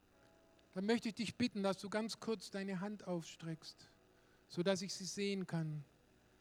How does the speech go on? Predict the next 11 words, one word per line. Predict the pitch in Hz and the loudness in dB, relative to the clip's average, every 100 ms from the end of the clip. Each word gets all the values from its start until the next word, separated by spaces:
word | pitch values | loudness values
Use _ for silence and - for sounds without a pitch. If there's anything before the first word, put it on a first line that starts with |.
| - - | -20 -20
Ich | - | 0
möchte | 196 - | 0 0
zusammen | - 180 202 202 | -2 4 4 4
mit | 202 175 | 2 2
dir | 196 | 0
beten. | 175 190 180 160 156 151 | 2 0 0 -2 -6 -6
Ich | - 180 | -6 -6
möchte | 170 - 147 - | -6 -8 -20 -16
für | - 196 214 | -8 -2 -2
dich | 185 160 | -4 -10
beten. | - 156 151 160 147 | -6 -6 -6 -6 -8